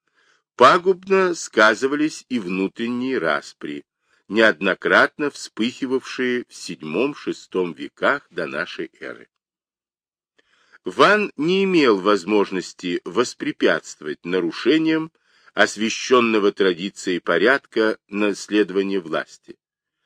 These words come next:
и был вынужден обращаться за помощью к зависимым от него Джухоу.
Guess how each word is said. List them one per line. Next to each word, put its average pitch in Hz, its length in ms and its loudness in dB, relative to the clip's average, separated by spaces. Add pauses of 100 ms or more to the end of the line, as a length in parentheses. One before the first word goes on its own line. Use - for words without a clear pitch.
(300)
и 196 140 -4
был 135 280 6
вынужден 175 680 2
обращаться 90 800 -2
за 69 160 -8
помощью 180 720 -2 (320)
к 78 100 -20
зависимым 151 880 -2
от 165 180 -6
него 110 540 -2 (120)
Джухоу. 69 840 -10